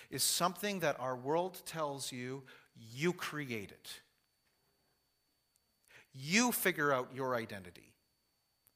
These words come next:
So here's how, here,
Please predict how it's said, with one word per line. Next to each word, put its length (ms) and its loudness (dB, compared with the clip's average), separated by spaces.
So 440 4
here's 320 0
how, 300 4
here, 220 -4